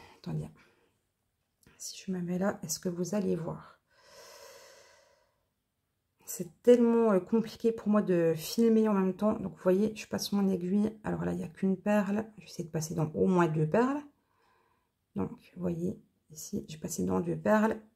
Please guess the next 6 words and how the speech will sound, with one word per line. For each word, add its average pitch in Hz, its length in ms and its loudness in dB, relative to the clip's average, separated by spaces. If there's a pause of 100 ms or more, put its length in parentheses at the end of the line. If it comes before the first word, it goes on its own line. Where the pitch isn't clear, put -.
Hop. 110 360 -2 (1000)
Je 180 200 -4
tire 165 340 -4
mon 190 180 0
fil. 233 480 4 (1900)
Donc, 165 160 -4